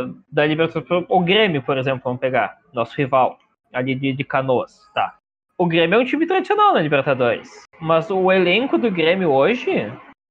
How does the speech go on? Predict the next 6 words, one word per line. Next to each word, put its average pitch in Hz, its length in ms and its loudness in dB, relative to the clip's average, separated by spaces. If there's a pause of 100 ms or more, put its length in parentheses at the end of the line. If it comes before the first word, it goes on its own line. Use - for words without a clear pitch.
(440)
não, 156 200 0
não 185 180 2
é 330 80 4
um 349 120 0
elenco 202 360 -2
que, 147 800 -4